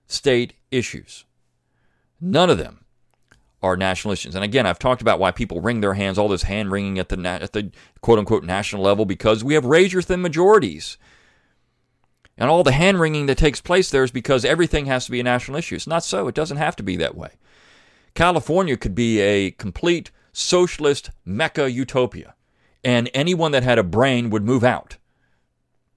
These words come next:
And they could just have it. And the other states could say, "You know what? Come on over to our state. We want you. We want you good Californians that aren't going to, uh, subscribe to this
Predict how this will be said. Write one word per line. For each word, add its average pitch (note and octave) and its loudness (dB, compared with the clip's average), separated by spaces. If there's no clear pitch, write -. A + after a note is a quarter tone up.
And G2 -4
they C#3 2
could C#3 -2
just B2+ 0
have D#3 2
it. - -14
And A#2+ -2
the B2 2
other D3 4
states C#3 2
could G#2 -8
say, A2+ 2
"You C3 -14
know E3+ -4
what? D#3+ 0
Come C#3 -10
on D3 -2
over C3+ 0
to A2+ 2
our B2 4
state. D2+ -6
We A#2 -4
want B2+ -2
you. C#2+ -16
We A2+ -4
want A#2+ -2
you A2 -6
good G#2+ -2
Californians G2+ -2
that E2+ -6
aren't F#2+ -2
going G2 -2
to, F2 -4
uh, E2+ 0
subscribe G2 -2
to F#2 -8
this F2 -8